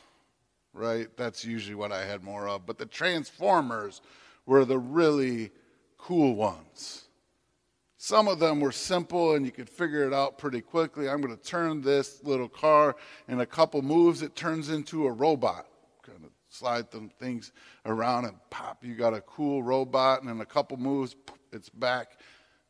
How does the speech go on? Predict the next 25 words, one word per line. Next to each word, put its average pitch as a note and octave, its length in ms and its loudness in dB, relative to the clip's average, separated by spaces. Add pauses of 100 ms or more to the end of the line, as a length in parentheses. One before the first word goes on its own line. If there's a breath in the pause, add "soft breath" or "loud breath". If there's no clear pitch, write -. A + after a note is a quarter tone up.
(140)
to B2+ 140 0
a A#2 40 0
little A#2+ 300 0
V B2+ 260 -2
W A#2+ 440 0
Beetle, B2 580 0 (280 soft breath)
and G#2+ 480 -2 (260)
so C#3+ 320 -2
on B2+ 200 0
and A2+ 80 -8
so D#3+ 160 -6
forth. D3 340 -2
Some - 280 6
of G3+ 120 8
them D3+ 180 2
were C#3+ 100 4
more C#3 200 4
complicated. C3 840 0
I A#2+ 160 -4
think C3+ 360 -6
you B2+ 80 -4
needed A#2+ 300 -4
an A2 200 -12
engineering C3 720 0
degree A2+ 480 -4